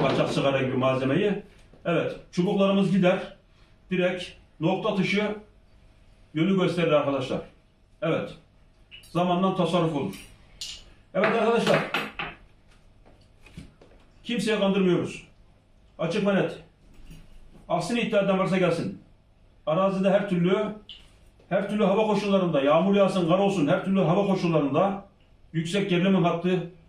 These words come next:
altı olsun, trafoların yanında olsun, hiç fark etmez. Evet, dediğim gibi bırakın altını falan.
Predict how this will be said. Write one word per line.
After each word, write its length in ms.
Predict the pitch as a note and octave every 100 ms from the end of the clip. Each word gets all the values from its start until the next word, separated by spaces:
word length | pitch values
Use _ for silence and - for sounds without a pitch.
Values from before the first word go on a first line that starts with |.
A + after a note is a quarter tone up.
| _
altı 280 | D3+ E3+ F#3
olsun, 460 | F#3+ F3+ D3 E3 - - _ _
trafoların 560 | D#3+ F#3 F#3 F#3+ F#3 F#3+
yanında 360 | D#3+ D#3+ F3 F#3+
olsun, 200 | E3 E3
hiç 100 | -
fark 220 | E3 D#3+
etmez. 520 | D3 D3+ G3 - - - - -
Evet, 400 | G3+ F#3 F#3+ - - -
dediğim 260 | F3 G#3+
gibi 360 | F3 D#3 F#3+ E3+ - - - _ _ D#3
bırakın 320 | G3+ A#3 G#3+
altını 360 | F#3+ F3 F3
falan. 340 | D#3+ D3+ F#3